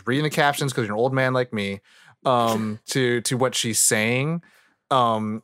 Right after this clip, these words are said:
Speaker 1: and she says, "Because you're not alone, you're not the only person that ever wished that everything could have been different."
Speaker 2: Mm-hmm.
Speaker 1: And it was, I was just like, "Oh my God, oh,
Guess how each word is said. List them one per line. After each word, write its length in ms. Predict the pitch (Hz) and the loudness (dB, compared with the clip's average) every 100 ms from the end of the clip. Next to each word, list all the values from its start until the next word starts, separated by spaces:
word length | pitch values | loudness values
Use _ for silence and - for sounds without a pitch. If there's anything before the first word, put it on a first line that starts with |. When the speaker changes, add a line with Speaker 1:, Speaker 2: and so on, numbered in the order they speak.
| - | -4
Speaker 1:
and 460 | 120 113 113 110 - | -2 -2 -2 -6 -8
she 140 | - | -4
says, 220 | 117 110 | -2 -2
"Because 340 | - 131 131 113 | -4 -4 -2 0
you're 100 | 127 | 0
not 160 | 120 113 | 2 0
alone, 400 | 104 101 107 113 | 0 -2 -2 -2
you're 100 | 110 | -2
not 160 | 110 | -4
the 100 | 127 - | -6 -4
only 220 | 113 110 | -4 -2
person 300 | 104 104 110 | -2 -4 -2
that 160 | 104 - | -4 -4
ever 220 | 107 107 | -4 -2
wished 260 | 101 101 - | -2 -4 -4
that 140 | 104 | -6
everything 420 | 107 101 101 104 98 | -6 -6 -6 -8 -8
could 140 | 104 | -8
have 60 | 98 | -8
been 140 | 92 | -10
different." 400 | 98 - - - _ _ _ _ _ - | -12 -16 -20 -20 _ _ _ _ _ -6
Speaker 2:
Mm-hmm. 100 | 143 | 0
Speaker 1:
And 500 | 117 110 107 101 101 | 0 0 0 -2 -4
it 60 | 120 | -2
was, 220 | 110 104 - | -2 -2 0
I 80 | 120 | 0
was 140 | 117 | 2
just 120 | 107 | -2
like, 120 | 117 - | -4 -4
"Oh 160 | - - | -6 -6
my 80 | - - - | -10 -8 -6
God, 300 | 262 262 226 - | 0 2 2 2
oh, 1040 | 123 226 254 240 202 131 135 113 117 131 | 2 4 4 2 0 0 0 0 0 0